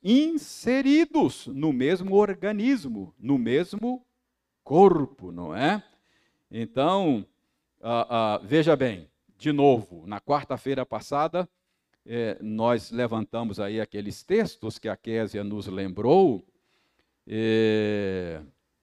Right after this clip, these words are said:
essa, essas passagens são cruciais pra gente entender o batismo com o Espírito Santo. Eh, muitas pessoas usam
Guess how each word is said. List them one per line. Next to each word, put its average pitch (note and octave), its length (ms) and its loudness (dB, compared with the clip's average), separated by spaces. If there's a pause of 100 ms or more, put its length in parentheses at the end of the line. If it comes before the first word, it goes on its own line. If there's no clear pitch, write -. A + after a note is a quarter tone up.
(200)
essa, C3 440 -2
essas B2 300 -4
passagens A#2+ 640 -4
são E3 220 -4
cruciais D3+ 800 -4
pra D#3 160 -8
gente D#3 260 -8
entender E3+ 760 -6
o B2+ 120 -8
batismo B2 600 -6
com A#2+ 120 -6
o A#2 40 -4
Espírito A2 560 -10
Santo. C#3 600 -6 (600)
Eh, A2 480 -4 (480)
muitas G3 420 2
pessoas D3+ 460 -2
usam B2 440 -6